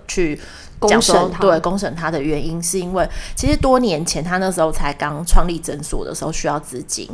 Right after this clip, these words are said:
Speaker 1: 那他爸爸其实就有投，呃，支援他两百万。
Speaker 2: 嗯。
Speaker 1: 但是后来苏一宁他有，呃，在要，想要开那个基因公司，就是除了诊所之外，
Speaker 2: 嗯。
Speaker 1: 后来又想再开一个公开发行的一个公司。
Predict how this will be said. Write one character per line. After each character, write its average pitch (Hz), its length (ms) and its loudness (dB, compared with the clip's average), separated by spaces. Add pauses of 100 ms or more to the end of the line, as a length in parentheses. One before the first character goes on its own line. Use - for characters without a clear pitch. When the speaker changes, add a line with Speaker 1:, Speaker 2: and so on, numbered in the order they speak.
(160)
Speaker 1:
那 208 140 -2
他 196 140 -4
爸 180 120 2
爸 151 200 2
其 147 240 -4
实 156 220 -8
就 175 160 -2
有 117 120 -2
投， - 280 -8
呃， 165 360 2
支 190 240 -2
援 175 260 4
他 156 200 -4
两 147 180 -4
百 - 260 0
万。 - 220 -2 (580)
Speaker 2:
嗯。 233 60 -4
Speaker 1:
但 254 140 4
是 277 80 4
后 233 300 6
来 127 240 4
苏 214 160 0
一 202 80 2
宁 151 160 -6
他 170 180 0
有， 127 320 -2 (220)
呃， 110 380 -2
在 190 280 0
要， 190 240 2
想 123 180 -2
要 165 100 0
开 160 280 -4
那 165 140 -4
个 110 180 -6
基 180 240 2
因 170 180 -4
公 156 220 0
司， 104 340 -6 (340)
就 - 120 -6
是 190 180 4
除 180 160 0
了 185 60 6
诊 170 220 0
所 160 160 -6
之 151 100 -6
外， 151 80 0
Speaker 2:
嗯。 160 40 -4
Speaker 1:
后 175 220 0
来 - 120 -4
又 170 120 -2
想 - 220 -8
再 143 200 -2
开 131 300 -6
一 101 60 -4
个 - 160 -12
公 165 180 -6
开 147 160 -8
发 151 220 -4
行 - 220 -8
的 - 80 -12
一 - 60 -10
个 - 120 -12
公 - 260 -2
司。 - 140 -4